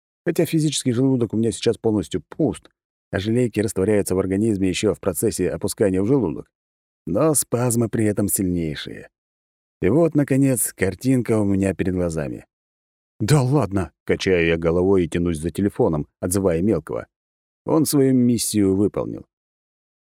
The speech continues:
"Максимилиан?" — я дождался ответа абонента. "Тормози, не окапываемся.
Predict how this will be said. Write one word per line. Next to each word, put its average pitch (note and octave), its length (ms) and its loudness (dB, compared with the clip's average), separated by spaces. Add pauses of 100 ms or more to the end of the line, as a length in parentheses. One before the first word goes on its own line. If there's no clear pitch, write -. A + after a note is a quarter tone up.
(540)
"Максимилиан?" — D3+ 760 4 (420)
я F2 160 2
дождался E2 440 0
ответа D#2+ 300 -2
абонента. E2 540 -2 (880)
"Тормози, C#3+ 500 4 (220)
не A#2+ 100 2
окапываемся. A#2 640 0